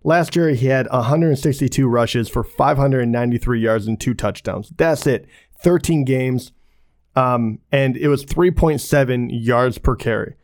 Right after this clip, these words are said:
It is not good. That, that offensive line was terrible. He did look a step slow. I really do believe, and we've seen this with, with other running backs,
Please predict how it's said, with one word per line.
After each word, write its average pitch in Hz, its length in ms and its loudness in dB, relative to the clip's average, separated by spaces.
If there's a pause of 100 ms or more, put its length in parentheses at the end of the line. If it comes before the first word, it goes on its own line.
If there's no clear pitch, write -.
(380)
It 180 140 2
is 147 180 4
not 147 220 0
good. 107 260 -4 (240)
That, 165 360 0
that 160 180 2
offensive 151 400 2
line 131 240 2
was 117 120 -4
terrible. 131 560 0 (120)
He 170 200 0
did 151 240 2
look 135 240 0
a 123 80 0
step 120 320 -2
slow. 104 380 -4 (400)
I 139 100 6
really 160 400 4
do 156 160 2
believe, 135 280 2
and 139 120 0
we've 175 140 2
seen 151 160 2
this 139 180 2
with, 123 140 -2 (200)
with - 180 0
other 131 260 0
running 120 280 -2
backs, 107 280 -4